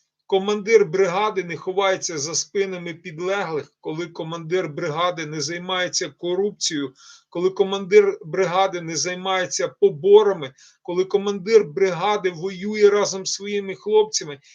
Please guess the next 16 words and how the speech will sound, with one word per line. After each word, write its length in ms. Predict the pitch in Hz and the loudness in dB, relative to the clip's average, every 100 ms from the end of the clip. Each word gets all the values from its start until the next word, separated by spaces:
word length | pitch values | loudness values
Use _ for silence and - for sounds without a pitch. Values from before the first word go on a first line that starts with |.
| _ | _
і 80 | 170 | -6
коли 520 | 170 196 285 233 185 - - | 0 0 2 0 -2 -6 -8
командир 520 | 190 208 208 226 202 | -6 -4 -2 0 0
бригади, 640 | 160 190 175 202 220 185 | 0 -2 -2 -2 -2 -2
головне, 680 | 151 208 214 208 180 135 - _ _ | 0 2 2 0 -4 -8 -8 _ _
грамотний, 800 | 139 185 220 233 240 220 170 170 | -4 0 2 0 -2 -4 -6 -10
фаховий, 760 | - 226 220 226 - 214 165 | -4 0 2 2 0 0 0
порядний, 720 | 156 196 208 220 233 226 202 156 | -2 4 6 6 4 2 -2 -8
професійний 1080 | - 185 185 214 202 - 240 233 190 139 _ _ _ - | -4 -4 -4 -6 -4 -4 -4 -6 -6 -8 _ _ _ -14
український 760 | 170 202 208 226 208 - 190 | -2 4 4 4 -2 -6 -10
військовий. 580 | 185 170 - 190 147 - _ _ _ _ _ - | -8 -6 -4 -2 -2 -6 _ _ _ _ _ -2
Саме 380 | - 208 214 | 0 2 0
такий 540 | 214 226 220 240 233 208 | -2 -4 -6 -8 -4 -4
є 420 | 185 214 202 - _ _ _ | -4 0 0 0 _ _ _
командир 540 | 185 185 202 196 196 | -8 -4 -2 4 4
вісімдесятої 920 | 185 147 185 165 - 202 185 175 160 | 4 -6 -6 -4 -2 -2 -4 -8 -10